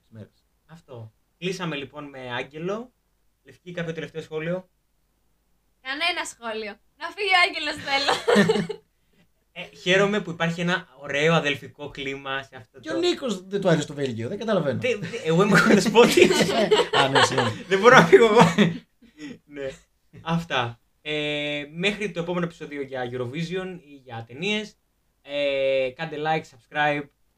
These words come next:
Speaker 2: ε, εγγραφή στο Spotify, ακολουθήστε μας στα social και προωθήστε στους Eurofan φίλους σας αυτό το podcast.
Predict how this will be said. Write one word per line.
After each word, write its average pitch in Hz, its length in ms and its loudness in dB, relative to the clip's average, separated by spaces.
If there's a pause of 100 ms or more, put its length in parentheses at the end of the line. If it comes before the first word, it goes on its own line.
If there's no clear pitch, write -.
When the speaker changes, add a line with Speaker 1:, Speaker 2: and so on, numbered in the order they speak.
Speaker 2:
ε, 135 120 -12
εγγραφή 131 320 -10
στο - 200 -18
Spotify, 147 520 -2
ακολουθήστε 131 320 -12
μας 127 100 -16
στα 117 180 -12
social 170 400 -6
και 208 280 -6 (200)
προωθήστε 165 680 -8
στους 120 340 -20
Eurofan 147 400 -8
φίλους 147 220 -14
σας 156 260 -8
αυτό - 160 -20
το 131 160 -20
podcast. 120 340 -12